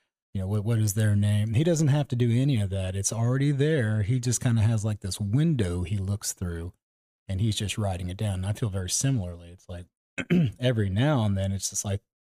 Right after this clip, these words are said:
the window's, like, wide open, and there's, like, a breeze blowing in, and it's so intense that I can see everything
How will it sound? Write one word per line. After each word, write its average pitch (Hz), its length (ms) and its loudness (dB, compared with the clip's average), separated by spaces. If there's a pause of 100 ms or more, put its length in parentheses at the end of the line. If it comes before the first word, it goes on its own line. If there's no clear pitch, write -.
(480)
the 123 120 -2
window's, 98 680 -2 (160)
like, 95 160 -4 (240)
wide 98 380 0
open, 87 440 -10
and 90 120 -18
there's, 90 200 -8
like, 87 160 -12
a 90 100 -20 (180)
breeze 117 520 4
blowing 92 420 -4
in, 87 220 -6
and 85 160 -6
it's 92 160 -4
so 107 800 2
intense 101 680 0
that 104 140 -2
I 101 140 -2
can 101 160 -2
see 98 460 0
everything 95 760 -4